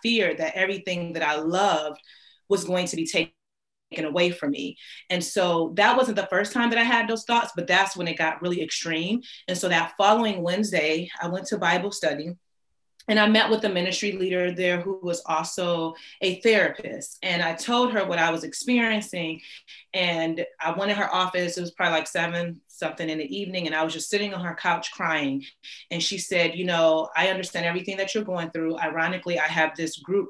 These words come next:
that's coming up called Healing the Mother Wounds. And it's coming up in a couple of weeks. And I really think you should be a part of it."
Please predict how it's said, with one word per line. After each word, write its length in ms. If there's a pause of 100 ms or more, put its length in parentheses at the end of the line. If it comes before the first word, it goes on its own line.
(120)
that's 180
coming 340
up 220 (240)
called 300
Healing 340
the 80
Mother 340
Wounds. 480
And 280
it's 180
coming 300
up 100
in 60
a 80
couple 280
of 140
weeks. 220
And 80
I 60
really 200
think 220
you 40
should 180
be 80
a 80
part 280
of 160
it." 160